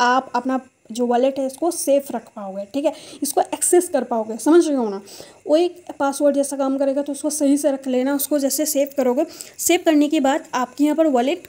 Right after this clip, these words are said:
create हो जाएंगे, ठीक है। wallet create आपने कर लिया, pie wallet, उसके बाद यहाँ पर कन्फर्म wallet आपको करनी पड़ेगी। जैसे, अ, इस एरो पे click करोगे confirm wallet वाला, उसके बाद आपने जो अभी अभी फ्रेज की को, मतलब कि जितना भी word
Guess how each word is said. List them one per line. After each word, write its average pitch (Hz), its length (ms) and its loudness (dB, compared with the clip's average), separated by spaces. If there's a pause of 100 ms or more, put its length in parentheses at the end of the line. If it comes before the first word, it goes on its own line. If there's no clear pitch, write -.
(140)
create 285 240 -4
हो 285 180 2
जाएंगे, 196 360 -4
ठीक 339 180 -4
है। 311 80 0
wallet 285 380 2
create 294 260 0
आपने 285 240 0
कर 285 140 2
लिया, 277 240 2
pie 262 220 2
wallet, 254 320 2 (260)
उसके 349 220 2
बाद 330 180 4
यहाँ 320 120 0
पर 349 80 0
कन्फर्म 320 420 2
wallet 262 460 2 (220)
आपको 294 200 2
करनी 247 240 0
पड़ेगी। 220 180 -8
जैसे, 320 320 2
अ, 277 360 2
इस - 260 -8
एरो 269 180 2
पे 320 120 -2
click 294 260 -2
करोगे 254 280 4
confirm 277 360 0
wallet 240 300 2
वाला, 247 180 2
उसके 277 240 0
बाद 277 280 0
आपने 294 380 0
जो 302 120 4
अभी 277 220 2
अभी 302 200 2 (540)
फ्रेज 320 400 0 (280)
की 294 120 -2
को, 262 160 2
मतलब 247 260 -2
कि 302 380 0 (120)
जितना 269 300 -2
भी 294 120 4
word 262 240 4